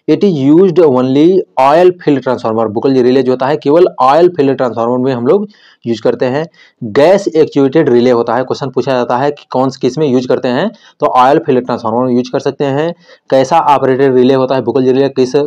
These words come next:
कैसा ऑपरेटेड रिले होता है, तो बुकल्ज रिले गैस ऑपरेटेड रिले होता है। नेक्स्ट पॉइंट इसमें देखिए, it installed in main tank and conservator। मेन टैंक और कंजर्वेटर टैंक के बीच में ये लगा होता है।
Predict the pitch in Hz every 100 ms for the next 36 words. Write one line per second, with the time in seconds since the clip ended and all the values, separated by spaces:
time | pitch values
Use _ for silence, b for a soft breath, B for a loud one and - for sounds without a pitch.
0 | 135 117 127 123 117 131 123 127 131 131
1 | 139 135 175 190 - 123 160 151 151 175
2 | 202 120 131 156 - 127 123 120 170 165
3 | 110 107 107 110 117 120 135 _ _ _
4 | _ _ _ _ _ _ _ - 143 151
5 | 151 147 139 147 131 170 196 b b _
6 | 185 196 - - 160 - - 135 156 175
7 | 196 190 - - 185 196 127 107 - 131
8 | 160 117 135 160 165 170 185 - 165 180
9 | 156 127 120 120 - 110 104 _ b b
10 | 123 123 147 185 175 185 190 - 151 -
11 | 131 127 127 139 135 135 139 131 117 120
12 | 123 139 135 190 226 - 110 117 117 123
13 | 135 131 165